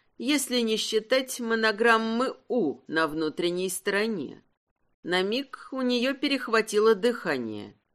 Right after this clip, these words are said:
Потом Виктория гневно напомнила себе, что в призраков она не верит.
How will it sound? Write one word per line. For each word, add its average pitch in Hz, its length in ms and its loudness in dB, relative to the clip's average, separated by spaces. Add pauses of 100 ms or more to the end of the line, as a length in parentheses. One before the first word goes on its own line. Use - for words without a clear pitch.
(160)
Потом 294 400 4
Виктория 254 560 2
гневно 220 480 2
напомнила 196 640 2
себе, 143 400 0 (180)
что 277 320 2
в - 140 -10
призраков 254 640 2
она 220 240 4
не 240 160 0
верит. 143 520 -6